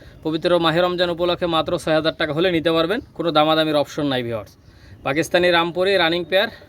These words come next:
একদম ডিমে আছে, একদম ছয় হাজার টাকা। ভিউয়ার্স, এটা হচ্ছে, আহ, টেডি একশো আঠাশ রানিং পেয়ার, আপনারা লক্ষ্য করেন, স্টার্নিংটা লক্ষ্য করেন ভিউয়ার্স, স্টার্নিংটা লক্ষ্য করেন। এটা দাম পড়বে একদম বারো হাজার টাকা, কোনো দামাদামি করবেন না ভাই।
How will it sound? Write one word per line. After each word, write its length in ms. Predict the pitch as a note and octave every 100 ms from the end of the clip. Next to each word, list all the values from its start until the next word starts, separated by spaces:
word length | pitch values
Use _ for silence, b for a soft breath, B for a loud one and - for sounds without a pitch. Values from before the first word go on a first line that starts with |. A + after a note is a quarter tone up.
| B
একদম 520 | D#3+ D#3+ D3+ D#3 B2+ F#2+ - B B -
ডিমে 300 | C#3+ E3 F3+
আছে, 240 | F3+ -
একদম 380 | G3 D#3+ D#3 G#3
ছয় 180 | G#3 D3+
হাজার 160 | C#3+ C3
টাকা। 200 | B2+ A2 - - B B B B B B B
ভিউয়ার্স, 260 | D#3+ G#3
এটা 120 | F#3 G3+
হচ্ছে, 400 | F#3+ G#3+ A3 A3 - -
আহ, 340 | D#3+ D#3 D#3 B B B -
টেডি 240 | F3+ G3+
একশো 280 | G3+ - G#3+
আঠাশ 440 | F3+ F#3 G#3+ -
রানিং 340 | E3 D3+ F3 F3
পেয়ার, 200 | G3 F#3+
আপনারা 280 | D#3+ F3
লক্ষ্য 280 | E3+ E3 -
করেন, 260 | F3 F#3 G#3+ - D3+
স্টার্নিংটা 600 | - F#3 F#3+ G3+ G3+ G3+
লক্ষ্য 440 | F3 E3+ E3 F3
করেন 240 | D#3+ D3+ C#3+
ভিউয়ার্স, 340 | C3+ C3+ - - B B B B C#3+
স্টার্নিংটা 480 | - F#3 F#3+ G3 G3
লক্ষ্য 260 | F#3+ G3+
করেন। 240 | G3+ G#3+ A3+
এটা 200 | F#3 F3
দাম 220 | E3+ F3
পড়বে 340 | F#3+ G3 G3+
একদম 380 | F3+ E3 F3 F#3
বারো 220 | F3 F3+
হাজার 260 | F3 F3+ F#3
টাকা, 160 | G3+
কোনো 200 | G#3+ G3
দামাদামি 440 | E3+ D#3+ E3 E3 E3+
করবেন 300 | D#3 C#3 C3
না 120 | A#2+
ভাই। 180 | A#2